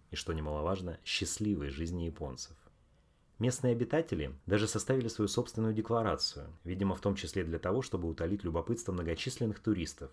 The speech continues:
приезжающих в поселение поглазеть на ровесников века. Ничего радикально нового из этого перечня советов и откровений вы не узнаете.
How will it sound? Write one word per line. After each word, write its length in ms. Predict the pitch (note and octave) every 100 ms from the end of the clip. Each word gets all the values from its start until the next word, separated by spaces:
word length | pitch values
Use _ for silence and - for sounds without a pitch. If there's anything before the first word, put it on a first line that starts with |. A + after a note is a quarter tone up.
| -
приезжающих 640 | D2+ D2+ E2 G2 G2 -
в 20 |
поселение 540 | - - E2 G2 A#2 G2+
поглазеть 460 | D#2+ D#2 D2+ E2+
на 60 | E2
ровесников 600 | D2 D2 - D2+ D2 -
века. 360 | D2 C2+ C#2+ - _ _ _ _ _
Ничего 320 | A2+ A2+ B2 B2
радикально 420 | A#2+ B2 B2 A#2
нового 360 | D3 C#3+ F2
из 140 | D#2+ E2+
этого 260 | F#2+ E2+ E2
перечня 340 | A#2+ G2+ F#2
советов 480 | - F2 A#2+ - -
и 60 |
откровений 460 | E2 F2+ G2 C3 G#2+
вы 100 | F#2+
не 100 | G2
узнаете. 680 | G2 F#2+ D2+ B1+ - -